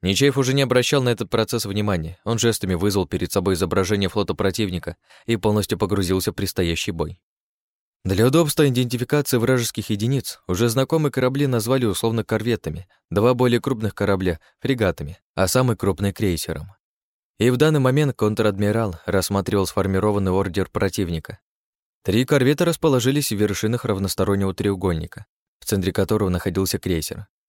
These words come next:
Два фрегата оставались позади этой группы. «Возможно, это не ударные единицы, а корабли снабжения», — подумал Нечаев.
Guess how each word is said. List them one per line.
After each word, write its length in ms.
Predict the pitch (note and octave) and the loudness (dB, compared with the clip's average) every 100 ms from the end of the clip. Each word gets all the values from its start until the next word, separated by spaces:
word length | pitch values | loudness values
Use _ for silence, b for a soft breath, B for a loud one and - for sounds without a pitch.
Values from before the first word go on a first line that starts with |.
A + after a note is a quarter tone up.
| _ | _
Два 200 | F2+ G#2+ | 2 2
фрегата 400 | C3+ D3+ E3+ F3 | 4 2 2 4
оставались 460 | D3 - C#3 E3 C#3 | 2 2 2 2 0
позади 380 | B2 A2 A#2 C3+ | 0 0 0 0
этой 180 | - B2 | 0 -2
группы. 400 | B2+ F#2+ - - _ _ _ _ _ _ _ _ _ - | -4 -4 -8 -14 _ _ _ _ _ _ _ _ _ -6
«Возможно, 540 | F2 F2+ F#2+ F#2 F#2+ | -2 -2 0 0 0
это 200 | F#2 G2 | -2 -2
не 100 | F#2+ | -2
ударные 420 | F#2+ G2+ G2 F#2+ | 0 0 0 -2
единицы, 640 | F2+ F2+ F#2 G2+ E2 - - - - | -4 -4 -4 -4 -6 -10 -14 -12 -6
а 120 | F2 | -4
корабли 340 | F#2+ F2+ F#2 | -2 -2 -2
снабжения», — 600 | - G2 F#2+ F2 D#2+ - _ _ _ _ _ _ | -4 -4 -4 -6 -8 -14 _ _ _ _ _ _
подумал 360 | F#2 F#2+ F#2 F2+ | -2 0 0 0
Нечаев. 500 | F2+ - D#2 D2 | -2 -4 -4 -6